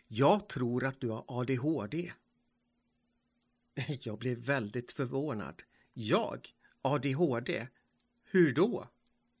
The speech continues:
Överläkaren på kliniken skickade en remiss vidare till psyk för en A D H D-utredning. Jag tyckte inte att det stämde. Jag är inte aggressiv.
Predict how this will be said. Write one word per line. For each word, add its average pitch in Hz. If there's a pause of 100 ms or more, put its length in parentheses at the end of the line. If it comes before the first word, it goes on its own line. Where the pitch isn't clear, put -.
(320)
Överläkaren 160
på 175
kliniken 139
skickade 127
en 139
remiss 156
vidare 120
till 139
psyk - (360)
för 131
en 131
A 131
D 131
H 120
D-utredning. 151 (800)
Jag 123
tyckte 165
inte 135
att 123
det 127
stämde. 123 (760)
Jag 143
är 147
inte 170
aggressiv. 123